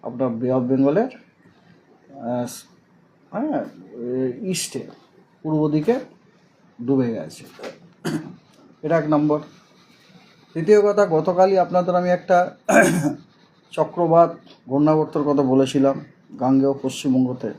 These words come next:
সেই চক্রবাত ঘূর্ণাবর্তটি আজও আছে।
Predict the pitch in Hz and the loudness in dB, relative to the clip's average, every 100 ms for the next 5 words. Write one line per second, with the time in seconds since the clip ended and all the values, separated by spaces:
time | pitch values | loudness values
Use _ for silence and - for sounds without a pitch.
0 | - - _ _ _ _ _ _ _ _ | -16 -20 _ _ _ _ _ _ _ _
1 | _ _ _ _ _ _ _ - - 156 | _ _ _ _ _ _ _ -20 -4 -4
2 | 160 - - 147 147 - 160 160 135 151 | -4 -8 -4 -2 -2 -2 0 0 0 0
3 | 147 151 151 143 156 147 208 160 135 131 | 4 4 2 0 -2 0 2 4 4 4
4 | 151 139 143 196 | 4 2 0 -6